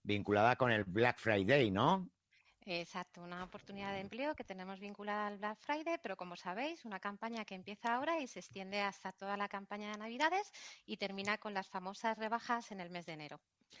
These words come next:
Speaker 1: Claro, esto es como lo que comentamos en verano, ¿no? Que aquellas personas que tienen la suerte de comenzar el trabajo en marzo, esto antes del coronavirus, claro. Eh,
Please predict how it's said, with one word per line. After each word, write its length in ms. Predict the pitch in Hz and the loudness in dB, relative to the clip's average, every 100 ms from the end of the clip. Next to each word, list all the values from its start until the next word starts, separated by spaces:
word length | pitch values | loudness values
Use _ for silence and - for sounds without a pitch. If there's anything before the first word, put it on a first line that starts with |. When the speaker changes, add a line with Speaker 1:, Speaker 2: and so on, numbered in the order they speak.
| - - | -18 -2
Speaker 1:
Claro, 280 | 104 113 110 | 4 6 6
esto 240 | 101 120 | 6 4
es 120 | 120 | 4
como 380 | - 127 127 120 | 4 6 8 8
lo 120 | 113 | 6
que 140 | 113 107 | 4 0
comentamos 580 | 107 107 117 120 127 | 2 4 4 4 4
en 140 | 131 113 | 4 6
verano, 520 | 107 107 120 107 92 | 6 6 6 4 4
¿no? 220 | 95 107 | 2 2
Que 280 | 123 110 101 | 2 4 6
aquellas 420 | 95 - 113 113 | 4 4 4 4
personas 400 | - 113 117 117 | 2 0 2 0
que 80 | - | 0
tienen 220 | 107 110 | 0 2
la 80 | 110 | 2
suerte 440 | - 120 104 120 110 - - - - | 2 2 4 4 4 -6 -20 -20 -6
de 340 | 107 107 107 | 4 6 6
comenzar 360 | 117 110 98 117 | 4 2 4 6
el 100 | 107 | 6
trabajo 480 | 113 113 117 110 110 | 6 6 6 6 6
en 340 | 95 104 101 | 2 2 2
marzo, 520 | 104 131 - 127 165 - - - - - _ | 4 2 6 4 4 -2 -18 -18 -18 -20 _
esto 420 | 113 117 131 143 | 0 4 8 8
antes 300 | 123 101 117 | 8 6 6
del 140 | 104 98 | 6 6
coronavirus, 580 | 104 95 104 139 82 | 6 8 8 6 4
claro. 300 | - 113 82 - - - | 4 4 4 -2 -12 -8
Eh, 360 | - 101 98 | 2 4 6